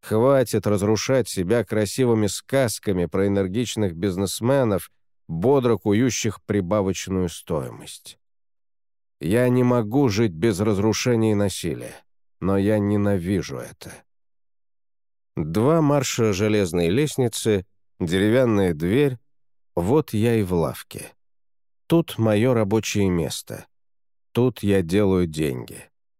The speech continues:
Мне приветственно отмахивают ладонями два моих компаньона, они же лучшие друзья.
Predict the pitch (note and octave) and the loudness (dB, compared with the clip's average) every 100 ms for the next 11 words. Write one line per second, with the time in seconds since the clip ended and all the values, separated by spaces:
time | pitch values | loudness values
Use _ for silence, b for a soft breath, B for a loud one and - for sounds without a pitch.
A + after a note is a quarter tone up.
0 | _ _ _ _ - B2+ D#3 C#3 C3+ C3 | _ _ _ _ 0 2 2 2 2 2
1 | D#3+ D3 - A#2 G#2 G2 F2+ - A2 B2+ | 2 0 -2 0 2 2 0 0 0 0
2 | A2+ G#2+ G2 F2 F#2+ F#2+ D#3 D3 B2+ A#2 | 0 0 0 0 0 2 2 2 2 0
3 | E2+ G2 C#3+ B2 A#2+ A2 - A2+ G#2+ G#2+ | 0 0 2 2 2 0 -2 -4 0 0
4 | F#2 E2 C2+ A#1 C2 _ _ _ - G2+ | 0 -2 -4 -8 -16 _ _ _ -2 2
5 | C3 D#3 B2 A2 B2+ - A#2 G2 G2+ E2+ | 2 2 2 2 0 0 -2 0 0 -2
6 | D2+ B1+ - | -4 -8 -12